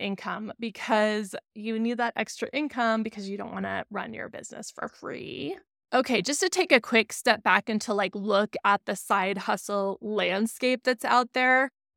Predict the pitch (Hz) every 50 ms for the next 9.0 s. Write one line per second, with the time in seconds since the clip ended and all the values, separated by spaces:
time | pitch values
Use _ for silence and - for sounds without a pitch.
0 | _ _ _ _ _ - - 349 370 - 285 247 233 254 254 277 294 240 285 269
1 | 254 233 233 240 233 226 226 220 208 190 202 - - - 214 208 190 196 214 220
2 | 202 - - 208 202 190 - - 180 180 - - - - 190 - - - - -
3 | - 202 - - - _ _ _ _ _ - 254 277 220 - - 220 233 254 -
4 | - 339 349 285 - - 208 202 - - - 254 247 240 233 240 247 247 240 214
5 | 185 214 - - 214 202 - 233 208 - - 202 196 180 180 - 262 269 220 -
6 | 247 233 - - 208 208 - - 226 233 214 208 190 180 196 190 - 247 240 247
7 | 233 - - 220 220 220 196 - - - 220 208 208 214 - - - 208 202 196
8 | - - 208 185 - - 185 190 190 190 - 202 - - - - - - -